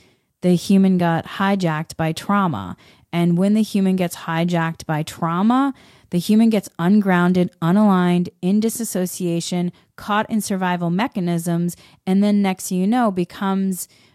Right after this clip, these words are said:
um, it becomes, you know, disconnected from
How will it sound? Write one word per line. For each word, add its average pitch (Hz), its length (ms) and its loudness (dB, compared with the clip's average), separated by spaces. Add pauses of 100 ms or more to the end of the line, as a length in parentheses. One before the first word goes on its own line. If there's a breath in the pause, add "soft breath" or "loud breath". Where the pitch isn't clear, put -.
(140)
um, 175 440 -2 (480 soft breath)
it 196 160 -2
becomes, 190 600 -4 (180)
you 185 100 -2
know, 175 100 0
disconnected 175 1080 -4 (420)
from 208 600 2